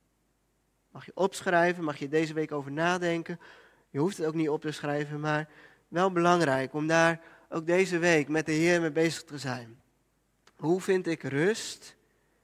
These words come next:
met situaties die anders liepen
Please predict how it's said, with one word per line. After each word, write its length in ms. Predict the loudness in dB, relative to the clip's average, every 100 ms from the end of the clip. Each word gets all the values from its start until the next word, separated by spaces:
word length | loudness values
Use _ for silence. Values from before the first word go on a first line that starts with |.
| _ _ _
met 200 | -10 -8
situaties 1160 | -10 0 2 2 2 -4 -8 -8 -10 -14 -20 _ _ _ _ _ _ _
die 180 | -16 -2
anders 420 | 0 0 -4 -6
liepen 480 | -6 -6 -8 -12